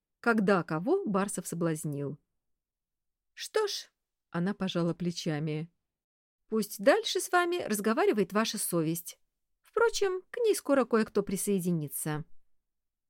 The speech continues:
«Кто же это?» не сумел сдержать любопытство Барсов. «Вчера я кое-что узнала», сказала она небрежным тоном. «Этот майор Пронин, который приходил к вам с котом, он ведь не настоящий милиционер».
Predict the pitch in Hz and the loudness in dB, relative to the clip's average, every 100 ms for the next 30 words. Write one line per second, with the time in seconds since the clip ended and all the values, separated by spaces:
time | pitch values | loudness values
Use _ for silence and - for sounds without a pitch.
0 | _ - - 381 233 170 190 180 170 - | _ -6 4 6 6 6 4 4 2 2
1 | 185 170 - _ _ - 175 - 165 165 | 0 0 -4 _ _ -4 -4 -2 -2 -2
2 | 156 165 170 175 170 165 165 175 - 175 | -2 -2 0 -2 -2 -4 -2 -4 -4 -4
3 | 165 165 160 - 156 - _ _ _ _ | -2 -2 -2 -6 -8 -10 _ _ _ _
4 | _ _ _ _ _ _ - 294 381 440 | _ _ _ _ _ _ -6 0 2 2
5 | 220 - 277 269 302 311 254 202 160 156 | 2 0 0 0 0 0 2 0 0 -2
6 | 160 - _ _ - 180 165 160 160 160 | -4 -6 _ _ -10 -6 -2 -2 -2 -2
7 | 160 165 165 160 165 - 165 160 160 170 | -2 -2 -4 -4 -4 -2 -2 -2 -4 -8
8 | _ _ _ _ _ _ - 311 311 302 | _ _ _ _ _ _ -2 0 0 -2
9 | 302 302 311 302 427 508 427 196 160 - | 0 2 2 0 2 4 4 2 0 -6
10 | - 240 240 240 240 240 254 226 202 214 | -4 0 2 2 0 -2 0 2 0 2
11 | 214 180 - 262 226 170 143 - _ _ | 0 0 -2 2 4 2 2 -8 _ _
12 | _ _ - 392 392 392 392 403 392 403 | _ _ 2 4 6 4 4 4 4 4
13 | 453 262 180 202 202 196 - 208 196 160 | 4 4 4 2 2 2 2 2 4 2
14 | 151 | -2